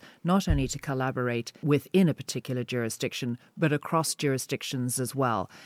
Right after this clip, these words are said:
and to be focusing on outcomes rather than the process. 'Cause I think far too often we're focusing on,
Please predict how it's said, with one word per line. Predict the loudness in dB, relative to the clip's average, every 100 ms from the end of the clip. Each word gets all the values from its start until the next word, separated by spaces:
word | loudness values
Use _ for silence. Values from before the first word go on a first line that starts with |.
| -12 -4
and | -2
to | -2
be | -2
focusing | 2 2 2 -2 -2
on | 0 -2 -2
outcomes | 0 0 -2 -4 0 2 0 -2 -8 -18 -2
rather | 2 4 2
than | 0 0
the | -2
process. | -2 -2 -2 -4 -6 -8 -8
'Cause | -4
I | -2
think | -2 -4 0
far | 2 2
too | 0 0
often | 0 0 -4 -2
we're | -2
focusing | 0 0 0 -4 -2 -4
on, | -2 -2 0